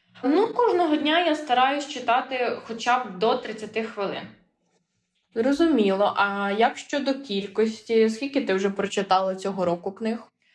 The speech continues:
Speaker 1: Е, я точно не скажу, але впевнена, що не менше п'яти.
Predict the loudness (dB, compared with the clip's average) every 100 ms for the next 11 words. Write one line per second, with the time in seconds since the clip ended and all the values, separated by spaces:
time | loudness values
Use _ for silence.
0 | _ 0 2 4 2 0 -10 -20 _ 0
1 | 2 0 0 -4 -6 -6 -4 -4 2 2
2 | 2 0 2 2 2 -2 2 0 0 -6
3 | -8 -6 -2 2 2 2 -2 -8 -10 -10
4 | -18